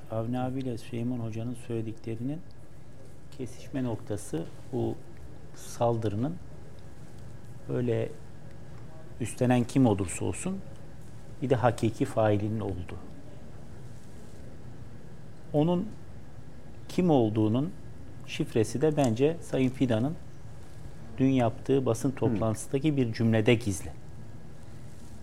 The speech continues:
Speaker 1: Diyor ki, "İsrail Lübnan'la savaşmak için can atıyor."
Speaker 2: Evet.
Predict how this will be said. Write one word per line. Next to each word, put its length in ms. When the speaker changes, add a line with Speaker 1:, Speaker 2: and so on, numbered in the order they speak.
Speaker 1:
Diyor 180
ki, 340
"İsrail 540
Lübnan'la 480
savaşmak 600
için 360
can 180
atıyor." 420
Speaker 2:
Evet. 100